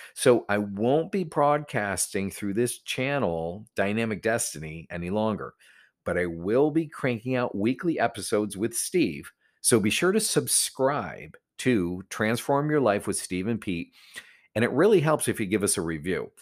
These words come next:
So together, let's bid farewell to Dynamic Destiny. It was a great run, and I'll see you over at Transform Your Life with Steve and Pete. Thanks again, and remember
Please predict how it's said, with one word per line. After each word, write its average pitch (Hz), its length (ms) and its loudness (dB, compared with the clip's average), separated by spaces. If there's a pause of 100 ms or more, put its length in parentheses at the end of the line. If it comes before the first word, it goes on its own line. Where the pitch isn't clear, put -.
(220)
So 110 400 4 (420)
together, 139 420 2
let's 123 220 2
bid 113 240 0
farewell 156 480 4
to 131 80 -2
Dynamic 107 540 -2
Destiny. 190 560 2 (100)
It - 60 -4
was 101 140 0
a 98 60 0
great 107 280 2
run, 175 340 2 (220)
and 90 120 -4
I'll 98 100 0
see - 220 0
you 131 200 2
over 120 360 4
at - 320 0
Transform 113 640 0
Your 120 100 2
Life 95 280 0
with 90 80 -4
Steve 87 320 -6
and 82 140 -10
Pete. 80 240 -8 (420)
Thanks 143 240 4
again, 123 480 2 (560)
and 90 100 -2
remember 117 800 4